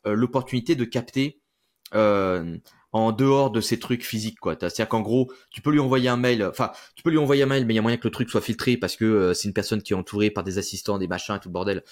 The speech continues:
Donc, euh, ils vont faire des blocages pour pas que tu puisses passer, quoi. Et donc, du coup, la, la seule possibilité de parfois d'échanger avec ces personnes-là, c'est d'aller dans les trucs physiques pour essayer de les capter,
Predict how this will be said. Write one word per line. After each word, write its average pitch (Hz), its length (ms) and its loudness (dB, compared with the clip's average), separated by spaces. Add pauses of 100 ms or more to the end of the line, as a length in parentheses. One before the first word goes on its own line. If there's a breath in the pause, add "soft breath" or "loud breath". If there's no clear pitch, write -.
(180 loud breath)
Donc, 123 340 0 (540)
euh, 92 240 0
ils 107 120 -6
vont 113 120 -2
faire 113 260 0
des 104 100 0
blocages 107 400 0
pour 98 140 -4
pas 113 100 0
que 110 60 -14
tu - 80 -18
puisses - 160 -10
passer, 147 240 -2
quoi. 160 160 -6 (240 loud breath)
Et 90 60 -4
donc, 104 120 -2
du 101 100 -6
coup, - 120 -4
la, 95 140 4
la 90 160 2
seule 113 200 -2
possibilité 104 420 -4
de - 60 -8
parfois 98 220 -4
d'échanger 92 260 -6
avec 92 100 -4
ces - 100 -16
personnes-là, 92 440 -6 (260 loud breath)
c'est - 180 -6
d'aller 104 180 2
dans 104 100 0
les 95 80 -2
trucs - 200 -14
physiques 123 320 -6
pour 98 100 -2
essayer 87 160 -8
de 82 40 -8
les 87 60 -6
capter, 127 360 -8